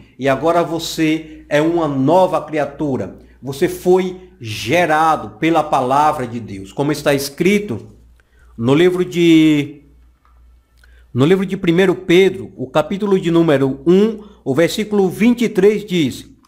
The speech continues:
"Sendo de novo gerados, não de semente corruptível, mas da incorruptível,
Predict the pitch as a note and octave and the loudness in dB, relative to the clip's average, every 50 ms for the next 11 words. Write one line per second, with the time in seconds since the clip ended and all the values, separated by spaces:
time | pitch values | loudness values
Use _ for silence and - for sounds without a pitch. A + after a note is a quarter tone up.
0 | _ _ _ _ _ _ _ _ _ _ _ - - - - - - B3 C4 A#3 | _ _ _ _ _ _ _ _ _ _ _ -8 -6 -4 -2 0 0 0 2 0
1 | B3+ G3+ G#3 A3+ F#3+ F#3+ G3+ G3+ G3+ F3+ C#3 - A2 G#2 - - _ _ _ _ | -2 -2 -2 0 2 4 6 6 6 4 2 0 -8 -14 -16 -18 _ _ _ _
2 | - A2 F#2+ - G#2+ C#3 F3+ F3+ E3+ F3 E3+ E3 D3+ C3+ G#2+ - - - - _ | -16 -12 -8 -4 0 0 2 2 4 4 4 4 2 0 -2 -8 -16 -18 -20 _
3 | _ _ _ _ _ - B2+ B2 C#3 E3+ A#3 C4+ C#4 B3 C4 - - B3+ A3+ F#3+ | _ _ _ _ _ -8 -4 -2 2 2 2 2 2 -2 -4 -6 -2 -2 0 2
4 | F#3+ G3+ G#3+ G#3 G#3+ - - - F3+ F#3+ D#3+ G#3 G#3+ G#3+ G#3+ G3+ - - - G#3 | 4 2 2 2 -2 -10 -10 -6 -2 0 0 0 0 0 -4 -6 -6 -4 0 2
5 | G#3+ G3 C3+ G#2+ G#2 F#2+ - - - _ _ _ _ _ - B2+ C3+ D#3 D#3+ D#3 | 2 2 2 0 -4 -10 -14 -16 -20 _ _ _ _ _ -2 0 0 2 2 2
6 | D#3+ F3+ F3+ F3+ - F#3 F#3+ A3 A3 G#3+ A3 G#3 - A3 A3 - A#3+ G3+ - - | 2 0 0 -2 0 0 0 0 0 0 0 0 2 0 -2 -2 -4 -4 -4 -2
7 | - A#3 C4 C4 A#3 E3+ A#2 A2+ G2 F#2+ | 0 4 4 4 4 2 0 -4 -6 -8